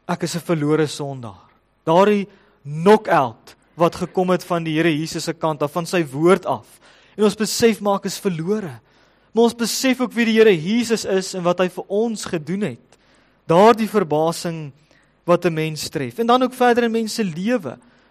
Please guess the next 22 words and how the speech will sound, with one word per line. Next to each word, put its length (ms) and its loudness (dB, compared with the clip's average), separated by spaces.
Wonderwerke 800 4
wat 100 4
die 120 2
Here 140 6
in 60 0
mense 300 -2
lewe 380 2
kom 320 -4
doen. 380 -2
Dinge 240 6
wat 100 6
die 260 -2
Here 280 2
Jesus 280 -2
doen, 200 -2
mens 180 0
staan 340 0
terug 240 4
en 80 -4
jy 80 0
besef, 440 -4
maar 240 -4